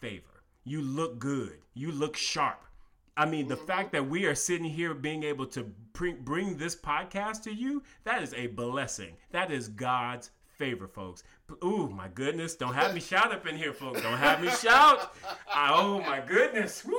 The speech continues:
Speaker 1: I got chills, Bryce. Come on now.
Speaker 2: <laughs> So,
Speaker 1: Oh.
Speaker 2: like we were saying, this, you know, past,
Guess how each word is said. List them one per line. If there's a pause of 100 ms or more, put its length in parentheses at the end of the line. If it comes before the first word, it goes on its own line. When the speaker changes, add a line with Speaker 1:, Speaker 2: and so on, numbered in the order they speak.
Speaker 1:
I
got
chills,
Bryce.
Come
on
now.
Speaker 2:
<laughs>
So,
Speaker 1:
Oh. (120)
Speaker 2:
like (100)
we
were
saying, (200)
this, (920)
you
know, (1400)
past,